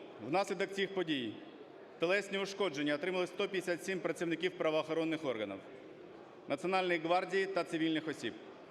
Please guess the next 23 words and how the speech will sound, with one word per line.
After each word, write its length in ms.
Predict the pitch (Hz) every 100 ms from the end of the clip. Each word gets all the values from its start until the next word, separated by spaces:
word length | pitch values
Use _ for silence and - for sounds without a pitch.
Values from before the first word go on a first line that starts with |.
| - - - - - -
в 40 |
тому 300 | - 208 185
числі 380 | 151 131 117 104
сто 240 | - - 180
десять 440 | 185 220 202 - 127
від 140 | 131 151
вибуху 340 | 196 185 175
гранати. 480 | 160 160 143 113 92 - - - - - - - - - - - - - -
Троє 320 | 185 214 214
осіб 260 | 202 208 165
загинуло. 560 | 175 175 147 117 101 92 - - - - - - - - - 131
Досі 280 | 190 202 196
в 40 |
стаціонарних 600 | - 180 185 190 190 185
знаходиться 520 | 175 170 175 180 180 170 143
вісімдесят 360 | 175 190 180 -
одна 260 | 165 170 165
особа. 420 | - 135 113 95 - - - - - - - - - - - - -
Один 300 | 135 165 220
боєць 400 | 196 202 202 -
вкрай 400 | - 170 185 185
тяжкому 400 | 170 - 165 156
стані. 340 | 151 127 107